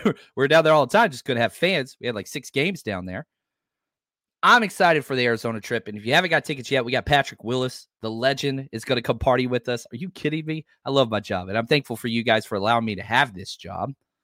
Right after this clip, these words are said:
Um, but yeah, uh, Seattle Seahawks, oh, it, it's, it's just, it, it's, it's over, man. Melissa, wanna say thank you, Melissa. She's one of the most positive people ever.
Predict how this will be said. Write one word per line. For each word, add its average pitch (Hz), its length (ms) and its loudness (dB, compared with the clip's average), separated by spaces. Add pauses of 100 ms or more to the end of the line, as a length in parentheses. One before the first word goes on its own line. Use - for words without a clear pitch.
(720)
Um, 113 640 4
but 175 140 0
yeah, 170 340 8
uh, 156 140 -2 (260)
Seattle 262 420 6
Seahawks, 202 760 6 (340)
oh, 165 440 4 (1800)
it, 165 160 2
it's, 208 240 4
it's 233 280 2
just, 262 360 0 (160)
it, 185 260 0
it's, 208 300 -2
it's 208 200 -2
over, 147 280 2
man. 95 300 -10
Melissa, 196 580 2
wanna 147 140 -4
say 135 160 -4
thank 139 180 -4
you, 120 80 -2
Melissa. 120 320 -4
She's 127 220 -8
one 120 100 -2
of 110 40 -4
the 110 60 -4
most 104 180 -8
positive 110 300 -2
people 98 300 -6
ever. 98 280 -2